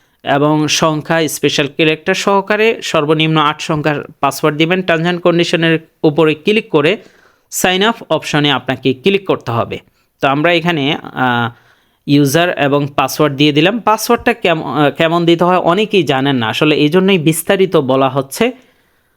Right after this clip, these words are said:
আহ, তো যাই হোক, এখানে দেখুন আমি বড় হাতের এইচ, ছোট হাতের এ, এরপরে একটা স্পেশাল ক্যারেক্টার যেটা হ্যাশ, এরপরে আমি কিছু সংখ্যা দিয়ে দিচ্ছি। এটা এভাবে দিতে হবে এরকম না, আপনি আপনার মন মতো পাসপোর্ট,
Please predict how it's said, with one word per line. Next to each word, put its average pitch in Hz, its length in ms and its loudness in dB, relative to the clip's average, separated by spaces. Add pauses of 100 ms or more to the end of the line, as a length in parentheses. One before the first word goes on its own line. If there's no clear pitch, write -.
(280)
আহ, 135 340 2
তো 165 260 4
যাই 202 220 2
হোক, 196 220 2
এখানে 190 340 0
দেখুন 156 400 0
আমি 151 380 0 (160)
বড় 151 200 2
হাতের 165 380 0 (140)
এইচ, 165 280 4 (380)
ছোট 156 240 -2
হাতের 160 280 0
এ, 156 420 2
এরপরে 147 520 0
একটা 143 280 -2
স্পেশাল 160 420 0
ক্যারেক্টার 139 600 -2 (260)
যেটা 131 280 0
হ্যাশ, 139 500 -2 (200)
এরপরে 135 480 0
আমি 135 400 -2 (400)
কিছু 170 220 2
সংখ্যা 180 460 0
দিয়ে 147 240 2
দিচ্ছি। 143 460 -2 (300)
এটা 226 280 2 (260)
এভাবে 196 480 4
দিতে 277 240 2
হবে 254 320 4
এরকম 185 320 2
না, 165 100 2
আপনি 180 440 0
আপনার 190 280 0
মন 170 200 0
মতো 170 280 2
পাসপোর্ট, 139 500 -2